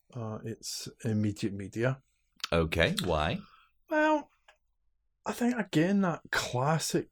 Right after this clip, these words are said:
Speaker 1: niche publisher play that Esther
Speaker 2: Mm.
Speaker 1: kinda talked about with Future. Um, there was a g-, re-, a really good interview with,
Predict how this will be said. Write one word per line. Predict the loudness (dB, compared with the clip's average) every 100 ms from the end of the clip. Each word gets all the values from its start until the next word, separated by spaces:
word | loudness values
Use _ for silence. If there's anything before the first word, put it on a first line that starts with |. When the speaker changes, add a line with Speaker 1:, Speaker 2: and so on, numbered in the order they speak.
| -4
Speaker 1:
niche | 0 2 2 2 -2 -4 -6 _ _
publisher | -6 -4 -2 -2 -4 -8
play | -8 -2 0 2
that | 0 -4 _ -4
Esther | -2 2 2 2
Speaker 2:
Mm. | 2
Speaker 1:
kinda | 0 -2
talked | -2 -4 -2
about | -2 -2
with | -6
Future. | -6 -2 -2 -4 -6 -6 -6 _ _ -20 -20 -20 -20 -20 -20 _ _ _ -8
Um, | 2 4 4 4 2
there | 0
was | 2
a |
g-, | 0 0
re-, | 2 2 6
a | 6
really | 8 8
good | 8 8 8 6 -4 2
interview | 6 6 6 2 4 6 6
with, | 6 2 0